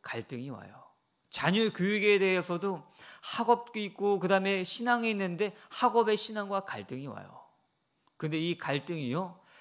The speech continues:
갈등에 머물러 있으면 안 좋은 거지만 갈등을 극복해 나가야 되는 겁니다. 예수님도 그러셨잖아요.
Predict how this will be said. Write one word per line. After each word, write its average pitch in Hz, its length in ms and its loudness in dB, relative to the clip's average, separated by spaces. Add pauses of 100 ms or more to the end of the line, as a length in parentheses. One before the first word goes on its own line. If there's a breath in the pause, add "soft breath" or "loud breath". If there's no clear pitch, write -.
(260 loud breath)
갈등에 220 920 -4
머물러 165 400 0
있으면 165 460 -10
안 117 220 -8
좋은 151 240 -8
거지만 120 460 -8 (260 soft breath)
갈등을 160 720 -4 (140)
극복해 143 440 -8
나가야 104 360 -6
되는 151 180 -10
겁니다. 104 460 -16 (720 soft breath)
예수님도 143 680 -6
그러셨잖아요. 113 680 -8